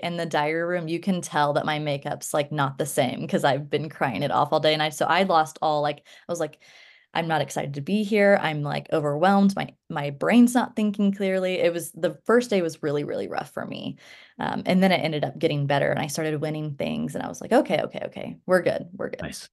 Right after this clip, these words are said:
Speaker 2: nice. And what was it like getting all the way to the final hour?
Speaker 1: So, honestly,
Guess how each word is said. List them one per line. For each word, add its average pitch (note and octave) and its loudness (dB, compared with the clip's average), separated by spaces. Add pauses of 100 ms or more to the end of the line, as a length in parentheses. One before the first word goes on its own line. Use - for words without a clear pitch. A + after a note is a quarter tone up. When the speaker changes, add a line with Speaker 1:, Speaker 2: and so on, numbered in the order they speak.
(140)
Speaker 2:
nice. - -10 (800)
And G2 0 (160)
what A2 2
was A2 4
it A2 4
like G2 2
getting F#2+ 0
all F2 -2
the F2 -2
way F2 -4
to - -16
the E2+ -14
final E2+ -6 (720)
hour? E2 -10 (1400)
Speaker 1:
So, F#3+ 8 (1120)
honestly, A#3+ 0